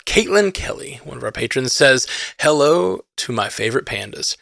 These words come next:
Very long time listener, but first time writing in. The finale of Loki blew my friggin' mind. I watched it alone and just have to share my thoughts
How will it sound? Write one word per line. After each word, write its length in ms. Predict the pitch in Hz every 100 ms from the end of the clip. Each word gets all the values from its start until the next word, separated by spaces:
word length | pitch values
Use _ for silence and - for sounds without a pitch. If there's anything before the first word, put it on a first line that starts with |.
| - -
Very 400 | 117 160 196 220
long 380 | 196 151 147 156
time 300 | 143 147 143
listener, 320 | 147 - 123
but 200 | 120 -
first 320 | - - 175 -
time 240 | 175 170
writing 240 | 135 151
in. 220 | 175 156 127 _ _
The 100 | 135
finale 540 | - 147 135 151 190
of 100 | 175
Loki 360 | 120 117 - 117
blew 640 | 107 107 - 117 127 147
my 140 | 131 104
friggin' 600 | - - 123 143 160 156
mind. 720 | 135 117 110 104 95 101 - - - - -
I 300 | 131 147 170
watched 560 | 139 127 120 120 - -
it 40 |
alone 800 | 143 131 139 147 120 113 113 117 -
and 260 | 131 120 117 - 123
just 340 | - 143 -
have 420 | - - - 160 -
to 100 | 160
share 320 | - 156 147
my 160 | 123 110
thoughts 420 | - 127 113